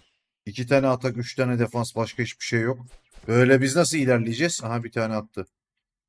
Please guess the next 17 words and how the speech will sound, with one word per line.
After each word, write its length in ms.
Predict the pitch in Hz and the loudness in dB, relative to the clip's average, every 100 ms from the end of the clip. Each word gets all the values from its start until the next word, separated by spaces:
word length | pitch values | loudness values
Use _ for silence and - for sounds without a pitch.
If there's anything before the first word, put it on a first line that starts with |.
| _ | _
Gideyim 340 | 95 107 127 127 | -10 -4 -2 2
bir 180 | 131 - - | 0 -2 -8
manuel 440 | 104 113 123 127 120 - | -4 -2 0 0 -4 -12
R 280 | 98 113 117 | -4 -2 0
P 140 | 127 | 0
R, 100 | 127 | 0
M 200 | 120 120 | 0 -2
P 140 | 117 127 | 0 0
R 40 | |
yapayım. 320 | 131 - 117 | 0 0 -6
Çöpleri 440 | 98 117 113 127 131 | -6 -8 -6 -4 -4
satayım 400 | 127 120 143 135 | -6 -6 -4 -2
da 140 | 107 - _ _ _ _ - | -2 -4 _ _ _ _ -16
slot 520 | - - 131 131 - | -10 -2 0 0 -2
bir 80 | 123 | -2
kendine 420 | 135 127 131 135 | -2 0 -2 0
gelsin. 360 | 127 107 101 | 0 -2 -8